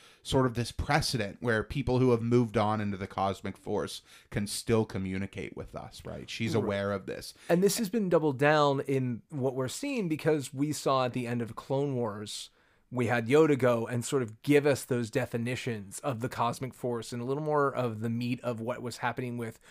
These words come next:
Speaker 2: Qui-Gon and what
Speaker 1: Yeah.
Speaker 2: Obi-Wan and Yoda are planning to do with their life forces at their, the end of their time. So,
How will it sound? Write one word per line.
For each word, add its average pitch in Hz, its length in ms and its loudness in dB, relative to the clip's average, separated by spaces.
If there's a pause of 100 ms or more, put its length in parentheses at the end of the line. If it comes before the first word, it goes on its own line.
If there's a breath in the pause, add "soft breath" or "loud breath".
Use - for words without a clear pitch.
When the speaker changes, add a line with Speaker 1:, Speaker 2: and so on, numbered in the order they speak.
(260 loud breath)
Speaker 2:
Qui-Gon 110 920 -2
and 113 360 -6
what 127 300 2
Speaker 1:
Yeah. 139 80 2
Speaker 2:
Obi-Wan 131 460 0
and 123 140 -2
Yoda 131 240 2
are 120 120 -4
planning 123 440 -4
to 117 100 -6
do 120 280 -2
with 113 200 -4
their 143 160 4
life 120 280 -2
forces 120 460 -8
at 110 120 -10
their, 127 260 0
the 120 200 -4
end 113 80 -2
of 104 100 -6
their 131 220 2
time. 101 460 -8
So, 135 340 0